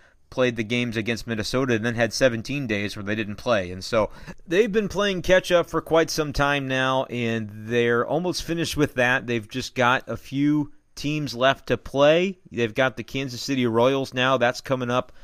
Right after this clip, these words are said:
Monday, Tuesday, Wednesday, and then the Brewers. So, you know, I say a few. Really, it's only those two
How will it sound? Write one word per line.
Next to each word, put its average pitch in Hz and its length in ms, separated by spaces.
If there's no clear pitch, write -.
Monday, 127 400
Tuesday, 123 440
Wednesday, 147 760
and 123 200
then 143 200
the 135 40
Brewers. 139 520
So, 117 480
you 117 180
know, 107 160
I 110 140
say 143 240
a 123 40
few. 160 380
Really, 135 320
it's 127 160
only 139 220
those 117 360
two 139 460